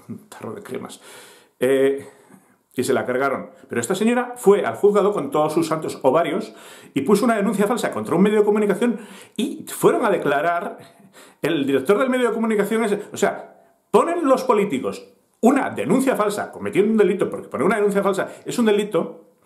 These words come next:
te intimidan, te coaccionan, porque te la ponen para coaccionarte, pa-,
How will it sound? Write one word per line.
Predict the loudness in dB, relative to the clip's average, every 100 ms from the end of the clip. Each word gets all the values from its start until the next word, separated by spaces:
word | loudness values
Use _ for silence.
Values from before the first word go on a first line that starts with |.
| -20 -20 -20 _
te | -4
intimidan, | 0 2 2 2 2 0 -2 -2
te | -2
coaccionan, | 2 2 2 -2 -2 0 0 -2 -6 -12
porque | -14 -8 -6
te | -4
la | -2
ponen | -2 0
para | -2 -2
coaccionarte, | -4 -6 -2 -2 -2 -6
pa-, | -4 -6 -6